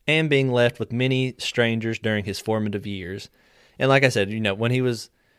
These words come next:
from, like, one to, like, five, all that time wasn't spent with, like, his mother or family. It was just spent with random strangers. So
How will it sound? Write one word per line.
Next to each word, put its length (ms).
from, 180
like, 280
one 460
to, 120
like, 200
five, 640
all 200
that 160
time 240
wasn't 240
spent 240
with, 80
like, 140
his 120
mother 380
or 60
family. 420
It 20
was 120
just 100
spent 200
with 120
random 320
strangers. 640
So 380